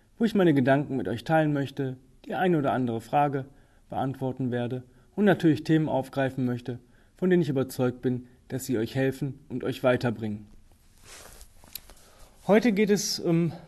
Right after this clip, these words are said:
ein Thema, was ich glaub, viele Athleten oder Trainierende, Bewegende,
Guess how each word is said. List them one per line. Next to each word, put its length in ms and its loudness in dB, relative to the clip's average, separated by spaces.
ein 160 -6
Thema, 380 -2
was 340 -4
ich 180 -14
glaub, 320 0
viele 480 2
Athleten 580 0
oder 420 -2
Trainierende, 600 4
Bewegende, 680 2